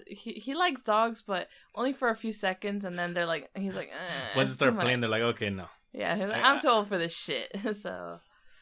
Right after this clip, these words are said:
Speaker 2: So, but, but right now they're in bed. Uh, my, mine's passed out. She's like, "All right, fine."
Speaker 1: She's over it.
Speaker 2: Yeah,
Speaker 1: Oh,
Speaker 2: she's
Speaker 1: sh-, she was, uh, running around 'cause she doesn't like the vacuum, and I was
Speaker 2: Oh, yeah.
Speaker 1: vacuuming. So she kept, like, doing that whole thing, like, "Oh, oh, oh, she's coming this way." Uh, uh,
Speaker 2: <laughs> Oh,
Speaker 1: uh.
Speaker 2: like, dodging it.
Speaker 1: Yeah.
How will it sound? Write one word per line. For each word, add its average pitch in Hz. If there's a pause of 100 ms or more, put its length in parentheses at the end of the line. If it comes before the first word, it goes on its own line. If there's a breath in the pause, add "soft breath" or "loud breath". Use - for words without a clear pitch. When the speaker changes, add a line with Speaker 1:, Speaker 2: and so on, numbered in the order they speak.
(120)
Speaker 2:
So, 104
but, 104
but 117
right 127
now 127
they're 117
in 110
bed. 107
Uh, 107
my, 104
mine's 110 (280)
passed 107
out. 104
She's 104
like, 98
"All 98
right, 101
fine." -
Speaker 1:
She's 196
over 170
it. - (120)
Speaker 2:
Yeah, 214
Speaker 1:
Oh, 214
Speaker 2:
she's 202 (100)
Speaker 1:
sh-, -
she 269
was, 262
uh, 240
running 208
around 196
'cause 196
she -
doesn't 190
like 190
the 180
vacuum, 220
and 220
I 190
was 196
Speaker 2:
Oh, 190
yeah. 180
Speaker 1:
vacuuming. 220 (360 loud breath)
So -
she 208
kept, 226
like, 190
doing 196
that 185
whole 190
thing, 196
like, 180
"Oh, 285 (120)
oh, -
oh, 302
she's -
coming 269
this 269
way." 269 (140)
Uh, 659
uh, 698
Speaker 2:
<laughs> 622
Oh, -
Speaker 1:
uh. -
Speaker 2:
like, -
dodging 104
it. 202
Speaker 1:
Yeah. 190